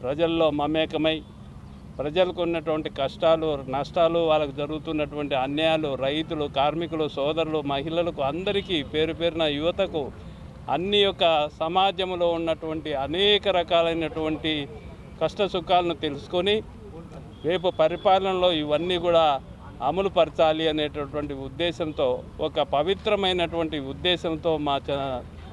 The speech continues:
నారా లోకేష్ గారు ప్రారంభించబోయేటటువంటి పాదయాత్ర దిగ్విజయంగా జరగాలని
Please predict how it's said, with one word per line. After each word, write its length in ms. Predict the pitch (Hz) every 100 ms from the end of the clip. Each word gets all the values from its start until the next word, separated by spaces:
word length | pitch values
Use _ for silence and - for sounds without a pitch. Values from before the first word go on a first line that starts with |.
| - - 131
నారా 340 | 139 165 170
లోకేష్ 480 | 156 160 160 151 -
గారు 200 | 156 147
ప్రారంభించబోయేటటువంటి 1500 | 147 139 151 156 156 147 151 143 147 147 147 131 139 135 131 -
పాదయాత్ర 800 | 127 151 170 160 151 165 139 131 - - - - -
దిగ్విజయంగా 760 | 147 151 170 175 165 165 160 156
జరగాలని 800 | 139 139 147 156 151 147 147